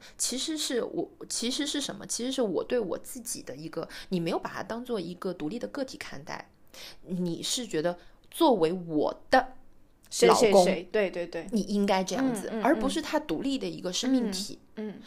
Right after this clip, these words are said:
Speaker 1: 就是其实你没有完全在尊重他作为一个独立的生命体，他是有他自己的属性和彰显的。
Speaker 2: 是。
Speaker 1: 而我的这个标准是因为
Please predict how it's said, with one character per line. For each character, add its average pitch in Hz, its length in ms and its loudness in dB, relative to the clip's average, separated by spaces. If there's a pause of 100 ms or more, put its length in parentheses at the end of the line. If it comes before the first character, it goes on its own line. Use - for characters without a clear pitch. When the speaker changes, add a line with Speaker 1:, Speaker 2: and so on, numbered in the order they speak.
(160)
Speaker 1:
就 339 100 6
是 320 60 8
其 - 180 2
实 311 80 -4
你 220 140 0
没 156 100 -2
有 220 80 -2
完 170 220 -2
全 202 200 -4
在 190 120 -4
尊 202 180 -6
重 202 160 -6
他 214 160 -10
作 226 160 -4
为 185 80 -4
一 185 80 -4
个 196 80 -4
独 196 160 -6
立 208 100 -8
的 202 80 -6
生 196 180 -6
命 208 140 -6
体， - 140 -16
他 - 180 -8
是 254 200 -4
有 175 140 -4
他 - 220 -10
自 226 220 -12
己 - 160 -10
的 - 240 -10
属 - 260 -4
性 175 200 -4
和 175 120 -8
彰 190 220 -10
显 - 180 -6
的。 - 80 -12
Speaker 2:
是。 202 300 -4 (460)
Speaker 1:
而 202 280 2 (180)
我 170 360 4
的 - 160 2
这 240 160 -2
个 196 80 0
标 202 260 -2
准 - 220 -8
是 - 200 -4
因 202 260 -4
为 190 260 0